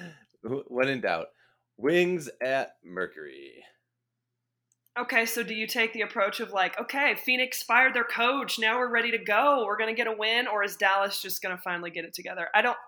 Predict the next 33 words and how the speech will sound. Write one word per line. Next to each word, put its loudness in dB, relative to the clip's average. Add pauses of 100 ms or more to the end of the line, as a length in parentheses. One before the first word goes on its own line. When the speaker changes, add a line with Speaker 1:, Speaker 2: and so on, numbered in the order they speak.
Speaker 2:
I 4
just -4
don't, 2
I 2
think -8
Dallas 2
has -10
too -10
much -8
talent -6
on -4
their -6
team. -12 (1400)
<sighs> -12
I -10
don't -14
know. -18 (2000)
I, -8
that 6
would 0
be, -4
that 4
would -6
be -4
a -2
brutal -4
blow -4 (260)
if -10
Dallas 0 (140)
ends -4
up -8
winning, -8
losing -8